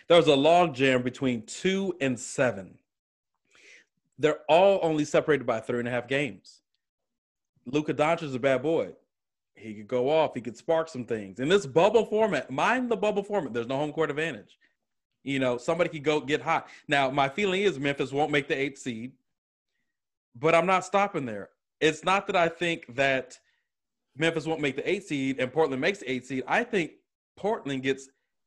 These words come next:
the seventh seed, and wait for it, the New Orleans Pelicans get the eighth seed. So what does that mean? I'm predicting the Rockets don't make the playoffs. So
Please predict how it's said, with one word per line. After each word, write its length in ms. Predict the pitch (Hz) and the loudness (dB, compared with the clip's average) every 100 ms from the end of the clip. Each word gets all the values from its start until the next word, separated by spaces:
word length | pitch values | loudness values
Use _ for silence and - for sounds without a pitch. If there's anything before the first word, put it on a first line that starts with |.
| _ _ _ | _ _ _
the 320 | 135 127 120 _ _ | -4 -4 -4 _ _
seventh 580 | - - 185 226 208 - | -18 0 2 2 0 -4
seed, 360 | 139 120 117 - | -8 -6 -8 -8
and 140 | 120 | -4
wait 380 | 117 - - - | 4 4 4 4
for 260 | 196 180 | 8 10
it, 160 | 175 175 - - - | 8 4 -14 -14 -4
the 60 | |
New 100 | 156 | -2
Orleans 260 | 170 185 170 | 2 2 2
Pelicans 400 | - 185 175 147 | 0 -2 -2 -6
get 100 | 147 | -6
the 120 | - | -4
eighth 200 | 170 165 | -4 -4
seed. 220 | - 127 | -4 -4
So 160 | - 165 | 0 0
what 100 | 170 | 0
does 120 | 160 | 2
that 200 | 170 165 | 2 0
mean? 320 | 127 110 95 - _ _ _ _ - | -2 -8 -12 -20 _ _ _ _ -2
I'm 140 | 220 | -2
predicting 380 | 220 170 180 170 | 0 0 0 2
the 60 | 147 | 2
Rockets 320 | 190 185 131 | 2 0 -4
don't 300 | 117 170 170 | 4 4 6
make 180 | 175 175 | 4 4
the 60 | |
playoffs. 640 | 170 214 226 113 - - - _ _ _ _ _ _ _ _ _ _ _ | 4 6 6 2 -4 -16 -20 _ _ _ _ _ _ _ _ _ _ _
So 540 | - 208 180 156 147 | 6 8 8 6 2